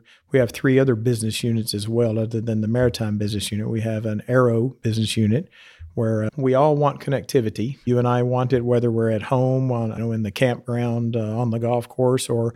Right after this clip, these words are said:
in an airplane, surprisingly. And so it has become very, very important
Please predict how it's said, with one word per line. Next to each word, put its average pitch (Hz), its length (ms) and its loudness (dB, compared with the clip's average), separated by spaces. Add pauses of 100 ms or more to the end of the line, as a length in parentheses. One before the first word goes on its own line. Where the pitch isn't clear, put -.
(200)
in 120 120 0
an 123 120 2
airplane, 113 560 0
surprisingly. 101 800 0 (420)
And 117 160 0
so 113 480 0 (140)
it 123 100 0
has 113 140 -2
become 110 480 -2
very, 117 420 2
very 117 380 0
important 117 640 0